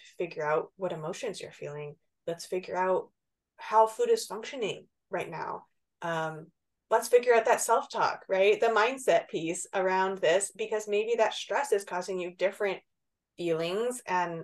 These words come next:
like, physical sensations than, you know, the food is by itself. Um,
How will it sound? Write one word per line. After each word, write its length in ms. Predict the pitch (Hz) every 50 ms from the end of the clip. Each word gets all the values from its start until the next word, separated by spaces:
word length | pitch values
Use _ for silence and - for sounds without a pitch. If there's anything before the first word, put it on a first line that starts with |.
| - -
like, 220 | 180 170 160 - _ _ _ _ - - - - -
physical 240 | 220 - 180 - 170
sensations 600 | 170 160 165 - 151 160 - 180 196 202 196 190
than, 360 | 180 170 170 170 170 170 170 - _ _ _ _ _ _ _ _ _ _ -
you 100 | 185 170
know, 100 | 156 151
the 120 | 160 185 -
food 260 | - - 196 247 -
is 240 | - - 143 - -
by 140 | 160 156
itself. 600 | 156 - - - - - - - - - - - _ _ _ _ _ _ _ _ _ _ -
Um, 340 | - 170 165 160 156 160